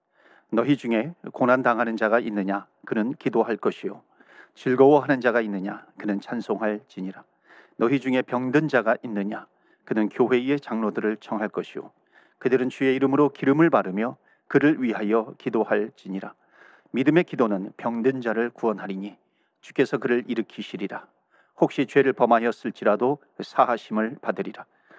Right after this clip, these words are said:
그러므로 너희 죄를 서로 고백하며 병이 낫기를 위하여 서로 기도하라. 의인의 간구는 역사하는 힘이 큼이니라." 엘리야는 우리와 성정이 같은 사람이로되 그가 비가 오지 않기를 간절히 기도한즉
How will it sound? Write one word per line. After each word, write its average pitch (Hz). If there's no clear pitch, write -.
그러므로 135
너희 135
죄를 127
서로 131
고백하며 107
병이 127
낫기를 143
위하여 101
서로 107
기도하라. -
의인의 156
간구는 113
역사하는 127
힘이 107
큼이니라." -
엘리야는 127
우리와 127
성정이 139
같은 165
사람이로되 104
그가 123
비가 -
오지 160
않기를 123
간절히 143
기도한즉 110